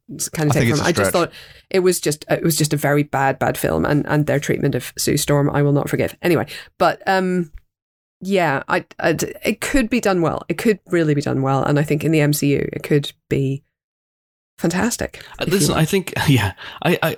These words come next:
Speaker 3: I actually think that the two Tim Story films, uh, although not very good, almost got close to the tone that the Fantastic Four should have for
Speaker 2: Mm,
Speaker 3: me,
Speaker 2: and that's what
Speaker 3: which
Speaker 2: worries
Speaker 3: is
Speaker 2: me.
Speaker 3: jolly and upbeat,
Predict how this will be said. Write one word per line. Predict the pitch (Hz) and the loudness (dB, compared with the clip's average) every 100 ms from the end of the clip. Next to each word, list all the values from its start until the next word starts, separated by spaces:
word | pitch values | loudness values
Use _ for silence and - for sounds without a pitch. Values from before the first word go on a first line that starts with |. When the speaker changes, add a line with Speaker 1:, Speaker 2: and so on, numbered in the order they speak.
| - | -2
Speaker 3:
I | 175 226 | 0 0
actually | 240 202 | 0 0
think | 160 147 104 | 2 2 2
that | 104 95 | 0 0
the | |
two | 90 110 101 | 2 2 2
Tim | - 104 | 2 0
Story | - 107 98 | 2 0 0
films, | - 69 64 - - - - _ - | 0 -2 -2 -2 -2 -2 -8 _ -4
uh, | 90 92 92 | 0 2 0
although | 98 98 113 98 | -2 0 2 2
not | 98 117 | 2 0
very | 127 104 | 0 0
good, | 101 104 60 - - _ _ _ _ - - | 2 0 0 -4 -12 _ _ _ _ -14 -2
almost | 165 208 - | 2 2 0
got | 175 | -2
close | - 147 - | 0 0 0
to | |
the | 120 | -2
tone | - 117 107 | 2 4 4
that | 95 - _ | 2 -2 _
the | - | -4
Fantastic | 98 104 95 101 | 0 2 0 -2
Four | 92 | -4
should | - 117 92 | -2 0 0
have | 85 62 | -2 -6
for | - - - 107 | -8 -8 0 2
Speaker 2:
Mm, | |
Speaker 3:
me, | 107 95 85 _ | 4 2 -2 _
Speaker 2:
and | 101 101 | -2 0
that's | 101 | 0
what | 101 | 0
Speaker 3:
which | 101 | 2
Speaker 2:
worries | 101 95 87 | 2 2 0
Speaker 3:
is | 85 | -4
Speaker 2:
me. | - _ _ _ - | -6 _ _ _ -6
Speaker 3:
jolly | 135 127 127 123 120 117 - | -2 0 2 2 2 0 -2
and | 92 87 - - | 0 0 -2 0
upbeat, | 113 - - 104 101 - - | 0 -2 -2 2 2 0 -4